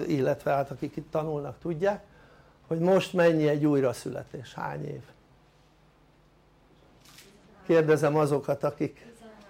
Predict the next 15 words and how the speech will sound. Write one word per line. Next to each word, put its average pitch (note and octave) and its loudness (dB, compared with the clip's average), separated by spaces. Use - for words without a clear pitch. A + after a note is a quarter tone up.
újak. C3+ -2
Igen, E3 0
hát E3+ 2
akik F3+ -2
tudják, D#3 0
azok - -6
tudják. E3 -8
Tehát E3 0
most G#3 6
ugye E3 8
egy D#3 8
újraszületés E3+ 6
átlagosan C#3+ 2
tizenhárom B2 -2
év. E3 -2